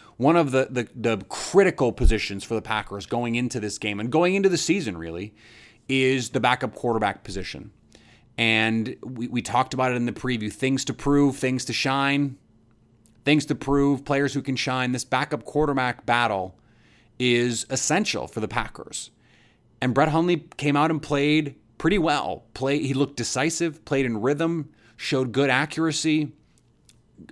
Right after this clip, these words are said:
Opening drive touchdown, that beautiful throw to Davante Adams. And, and we know that he has the arm talent.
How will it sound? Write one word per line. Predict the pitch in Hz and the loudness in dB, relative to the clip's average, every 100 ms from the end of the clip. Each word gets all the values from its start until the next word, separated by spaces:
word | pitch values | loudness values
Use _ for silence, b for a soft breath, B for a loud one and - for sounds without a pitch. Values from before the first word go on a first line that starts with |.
| - | -4
Opening | 147 151 165 165 | 0 2 4 2
drive | 139 143 147 127 | 4 2 2 0
touchdown, | 151 160 - 151 151 151 147 - - b b | -2 -2 -2 -2 0 0 -2 -4 -16 b b
that | 123 123 107 | -2 -2 -4
beautiful | 92 104 120 175 170 147 | -10 -6 2 2 2 0
throw | 120 120 110 | -2 0 0
to | 104 | 0
Davante | 104 101 95 95 | 0 0 -2 0
Adams. | 101 135 117 127 127 - b b b b | 2 2 0 -2 -6 -14 b b b b
And, | 139 | 0
and | 151 156 165 | 2 4 4
we | |
know | 202 180 196 135 | 4 4 4 4
that | 113 | 2
he | 123 | 0
has | 147 151 120 | 0 0 2
the | 131 | 2
arm | 147 165 | 2 0
talent. | 101 64 | -4 -8